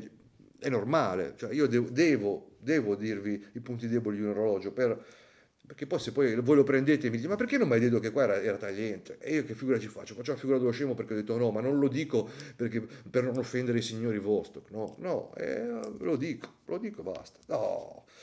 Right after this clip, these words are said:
Boh, ragazzi, a me mi sembra di aver detto tutto, eh. Io non è che posso star qua a giornate intere a smacchiare i giaguari e a spiegarvi gli orologi. Devo andare a vedere i gattini su Instagram, la mia scimmietta va a vedere le scimmiette su Instagram e ognuno c'ha il suo,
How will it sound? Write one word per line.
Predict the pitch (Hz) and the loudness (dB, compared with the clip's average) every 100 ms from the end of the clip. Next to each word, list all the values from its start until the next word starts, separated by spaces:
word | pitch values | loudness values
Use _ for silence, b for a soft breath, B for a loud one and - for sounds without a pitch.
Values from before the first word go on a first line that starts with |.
| B B | B B
Boh, | - 202 | 8 10
ragazzi, | 143 117 92 - 185 | 10 6 0 -2 4
a | |
me | 220 | 4
mi | |
sembra | 175 139 135 | 4 4 8
di | |
aver | 131 127 | 8 6
detto | 131 127 | 2 -2
tutto, | 120 120 - 120 | -4 -6 -2 2
eh. | 135 | 2
Io | 147 | 2
non | 151 | 2
è | 151 | 0
che | 123 | -2
posso | 135 135 | -4 -6
star | 127 127 | -6 -2
qua | 139 127 | 0 2
a | 143 | 2
giornate | 131 143 147 143 | 2 2 0 -2
intere | 131 147 139 | 0 2 2
a | |
smacchiare | 131 123 143 135 | 0 -2 0 2
i | |
giaguari | 123 123 139 135 117 107 B B | 2 4 4 4 2 -2 B B
e | - 147 | 4 4
a | 131 | 4
spiegarvi | - 127 127 120 120 | 2 4 4 4 4
gli | |
orologi. | 120 113 113 107 - - b b b | 6 10 10 8 4 -14 b b b
Devo | - 175 | -2 2
andare | 170 160 | 8 10
a | |
vedere | 143 143 | 10 10
i | |
gattini | 147 147 165 165 | 8 6 0 2
su | 214 | 6
Instagram, | 208 147 117 107 107 92 | 6 6 4 4 2 2
la | 151 | 0
mia | 151 | 0
scimmietta | - 170 160 135 | -2 2 4 6
va | |
a | 123 | 4
vedere | 131 131 127 | 6 6 8
le | - | 6
scimmiette | - 135 143 143 120 123 | 6 2 4 4 2 -2
su | 117 | 0
Instagram | 180 147 - 101 104 190 | 2 2 0 -6 -4 0
e | 180 | 4
ognuno | 156 190 165 | 4 4 2
c'ha | 127 120 | 2 -2
il | |
suo, | - 131 120 113 107 | 0 6 8 8 6